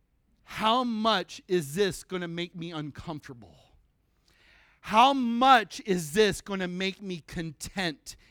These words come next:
in Christ? These men who gave, it cost little to them to give. But for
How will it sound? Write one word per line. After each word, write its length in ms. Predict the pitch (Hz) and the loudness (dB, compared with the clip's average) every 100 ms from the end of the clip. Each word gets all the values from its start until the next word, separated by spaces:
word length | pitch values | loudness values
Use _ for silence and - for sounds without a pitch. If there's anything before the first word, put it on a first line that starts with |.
| _ | _
in 260 | 226 220 202 | -2 0 -2
Christ? 1000 | - - 226 233 254 127 - - - - _ _ _ _ _ _ _ _ _ _ _ - | -8 -10 0 2 2 -2 -12 -14 -16 -20 _ _ _ _ _ _ _ _ _ _ _ 4
These 260 | 285 302 | 6 6
men 280 | 269 285 302 | 4 2 4
who 200 | 247 269 | 4 4
gave, 380 | 202 240 311 320 | 4 4 4 0
it 140 | 247 | -2
cost 340 | - 247 - 233 | 0 2 2 -2
little 560 | 262 381 320 190 156 _ _ _ _ _ _ _ - | 2 4 2 0 -4 _ _ _ _ _ _ _ -6
to 120 | 254 | 0
them 400 | 226 196 160 156 _ | 0 0 -6 -16 _
to 80 | 233 | -8
give. 280 | 196 233 131 _ _ _ _ _ _ _ _ _ - | 2 2 2 _ _ _ _ _ _ _ _ _ 0
But 140 | 214 | 0
for 520 | - 247 254 254 240 | 2 4 8 8 6